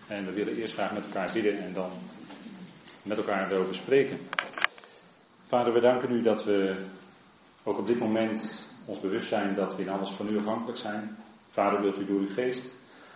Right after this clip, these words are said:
ons leiden in die waarheid van uw woord. Vader, zodat het ons dingen aanreikt waar we ook in de praktijk van ons leven iets mee kunnen.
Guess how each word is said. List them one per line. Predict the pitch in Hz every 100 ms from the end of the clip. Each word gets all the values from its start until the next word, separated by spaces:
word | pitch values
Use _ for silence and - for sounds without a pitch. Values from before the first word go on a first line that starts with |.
| - - - -
ons | 90 92
leiden | 110 120 117 117 - -
in | - 90
die |
waarheid | 92 110 107 107 101
van | 98
uw | 92
woord. | 104 127 - - - - - - - - - - -
Vader, | 110 110 104
zodat | 98 95
het | 92 92
ons | 92 90
dingen | 107 110 113
aanreikt | 113 107 101 98 -
waar | 92 90
we | 90 87 - - - - - - - - - -
ook | 104
in | 107
de | 98
praktijk | 101 - 139 90
van | - - 98 90
ons | 92
leven | 104 110 104 92 - - - - - - - - - -
iets | -
mee | 110 98
kunnen. | 101 131 127 -